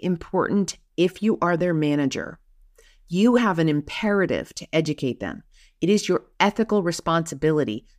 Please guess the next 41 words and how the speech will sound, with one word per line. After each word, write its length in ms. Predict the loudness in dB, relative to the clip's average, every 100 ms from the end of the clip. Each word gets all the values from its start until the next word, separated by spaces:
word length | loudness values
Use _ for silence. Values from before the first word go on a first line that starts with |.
| _
to 180 | -4 -4
clue 380 | -2 2 2 4
them 220 | 2 2
in 300 | 0 0 0 -2
on 280 | 0 0 0
professional 540 | -2 -4 -4 -4 -4
behavior. 560 | -4 -2 0 0 -4 -8
And 140 | -6 -2
I 160 | 0
don't 260 | 2 0 0
mean 280 | 2 4 4
in 100 | 2
a 60 |
passive-aggressive 840 | -2 -2 -2 -2 -2 0 0 -2 -4
way. 320 | -2 -2 -6 _ _ _ -2
I 140 | 2
mean 220 | 4 2
specifically, 1080 | 0 -8 0 0 4 2 2 -2 -2 -8 -12 _ _ -18
tell 320 | -2 2 4
them 300 | 4 2 2
what 240 | 0 0
they're 140 | 0 0
doing 400 | 0 0 0 0
wrong 400 | 0 2 2 0
and 160 | -4
what 200 | -2 -2 -2
to 120 | -4
do 220 | -2 0
instead. 560 | -2 -6 -2 -2 -2 -12 _ _ _ _ _ _
Because 280 | 0 0 0
if 200 | -6 -2
you're 200 | 2 4
not 220 | 4 4
doing 300 | 2 4 2
that, 400 | 2 0 -2 -4 _ _ -20
then 340 | 2 2 2 0
you're 280 | 0 4 4
not 360 | 4 0 -2
doing 340 | 0 0 2 -2
your 340 | 0 2 2
job. 280 | -2 -12